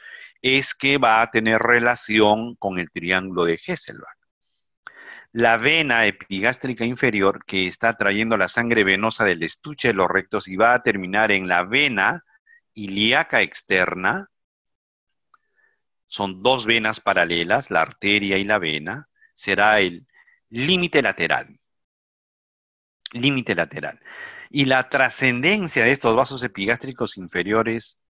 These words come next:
es, por eso lo pongo en rojo, para resaltar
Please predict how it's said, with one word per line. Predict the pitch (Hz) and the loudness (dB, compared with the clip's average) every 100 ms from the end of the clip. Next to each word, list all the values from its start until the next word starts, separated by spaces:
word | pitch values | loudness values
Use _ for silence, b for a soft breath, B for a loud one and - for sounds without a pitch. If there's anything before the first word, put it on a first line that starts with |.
| _ - | _ -2
es, | 123 127 - - _ | -2 -2 -8 -16 _
por | - 98 | 0 2
eso | 110 117 | 2 2
lo | 98 | 2
pongo | 110 107 104 | 2 2 0
en | 90 | -2
rojo, | 90 127 135 156 151 _ | 0 2 2 0 -4 _
para | - 95 87 | 0 2 2
resaltar | 92 87 - 87 76 120 131 147 | 0 -2 -2 -4 0 0 2 -2